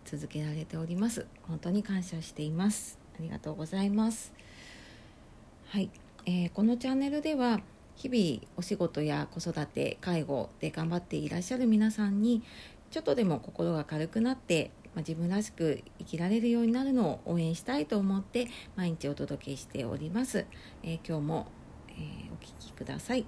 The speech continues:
はい、というわけで、えー、今日はですね、十五回目になります。えー、こうして、まあ、続けられているのもね、本当に聞いてくださっている方がいるおかげだなと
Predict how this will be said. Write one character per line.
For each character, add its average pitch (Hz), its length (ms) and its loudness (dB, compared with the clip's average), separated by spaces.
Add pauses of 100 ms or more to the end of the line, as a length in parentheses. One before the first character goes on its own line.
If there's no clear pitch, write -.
(2750)
は - 40 -10
い、 185 60 -8 (220)
と 226 80 2
い 233 100 6
う 240 60 4
わ 247 100 2
け 226 160 4
で、 165 300 4
え 175 40 2
ー、 165 140 0 (100)
今 233 120 6
日 - 20 6
は 160 100 6
で 147 120 -2
す 143 100 -4
ね、 143 220 -2
十 226 420 2
五 233 80 4
回 240 320 4
目 247 240 8
に 185 260 6 (360)
な 151 100 -2
り 156 160 0
ま 170 160 4
す。 165 280 4 (680)
え 156 440 -2
ー、 - 60 -16
こ 196 60 0
う 214 80 4
し - 80 -4
て、 226 320 6
ま 220 160 10
あ、 208 100 6
続 180 220 0
け 196 180 4
ら 202 140 6
れ 202 140 6
て 202 200 0
い 196 160 4
る 220 100 10
の 185 140 10
も 147 140 2
ね、 160 100 2
本 170 160 0
当 175 80 0
に 170 100 -2
聞 185 140 -4
い - 40 -4
て 180 100 -2
く 214 100 -2
だ 190 120 0
さ 208 120 0
っ 214 40 2
て 202 140 -4
い 170 140 2
る 143 240 2
方 143 300 -4
が 139 240 -2
い 160 80 -2
る 160 120 -2
お 151 60 -4
か 156 140 -4
げ 156 100 -4
だ 160 140 -2
な 226 240 0
と - 360 -2